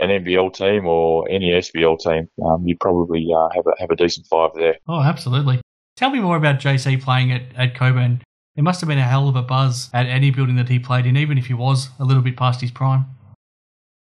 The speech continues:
Speaker 1: Yeah, and look, I think that, uh, the Alabama Slammer, uh, we all
Speaker 2: Mm-hmm.
Speaker 1: grew up with that, the, the black and gold Cats uniforms and J C running the wing and, um, getting a, getting a pass and just sending it down on someone's head. So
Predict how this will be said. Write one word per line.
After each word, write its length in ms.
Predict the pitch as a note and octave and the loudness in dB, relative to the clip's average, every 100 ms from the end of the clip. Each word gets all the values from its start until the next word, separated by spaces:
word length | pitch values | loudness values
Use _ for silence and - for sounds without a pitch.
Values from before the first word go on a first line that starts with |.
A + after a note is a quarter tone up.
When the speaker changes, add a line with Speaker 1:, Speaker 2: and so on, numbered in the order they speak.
| _ | _
Speaker 1:
Yeah, 380 | G2+ G#2 A2 A2 | -2 2 4 2
and 160 | G#2 G#2 | -2 0
look, 140 | G2+ G2 | 2 2
I 60 | F#2+ | 0
think 220 | F#2 G2+ | 0 0
that, 200 | F#2 - - | 0 0 -4
uh, 160 | F2+ E2+ | 0 0
the 140 | F2+ | 2
Alabama 340 | G2 F#2 F#2+ F2+ | 0 2 0 -2
Slammer, 460 | - F#2+ F#2 F2+ - - | -2 0 2 2 -2 -4
uh, 320 | F2+ F2 E2+ | 0 0 0
we 100 | F2 | 2
all 60 | F#2 | 0
Speaker 2:
Mm-hmm. 60 | A2 | 2
Speaker 1:
grew 160 | F#2+ F#2 | 2 2
up 100 | F#2 | 2
with 140 | F2+ | -2
that, 220 | F2+ F2+ - - | 0 0 0 0
the, 200 | E2+ E2 | 0 0
the 100 | E2 | 0
black 240 | G2 F2+ | 0 0
and 80 | F2 | -2
gold 260 | F#2+ F2 - | 0 0 0
Cats 260 | F#2+ - | -2 0
uniforms 640 | F#2 F2 - F2+ F2+ F2+ - | 0 0 -2 0 0 -2 -2
and 280 | E2+ E2 - | -2 -2 0
J 200 | F#2 E2+ | 0 2
C 280 | - F2+ | 0 0
running 300 | F2 F#2 F2+ | 2 0 0
the 80 | F2 | 0
wing 340 | F2 F2+ F2+ F2 | 0 0 -2 -2
and, 200 | E2 E2 E2 | -2 -2 -2
um, 260 | E2 E2 | 0 0
getting 220 | E2+ F2 | 0 0
a, 200 | F2 D#2+ - | 0 -2 -2
getting 200 | - F2 | -2 -2
a 40 | |
pass 380 | E2 F2 E2+ E2+ | -2 0 2 0
and 100 | F2 | -4
just 320 | E2 - - | -2 -2 -2
sending 260 | - F#2+ E2+ | -2 0 0
it 80 | E2 | 0
down 180 | E2+ E2 | 0 2
on 60 | |
someone's 400 | E2 F2 E2 D#2+ | 0 -2 -2 -2
head. 240 | E2+ E2+ E2 | 0 -2 0
So 200 | E2+ | 0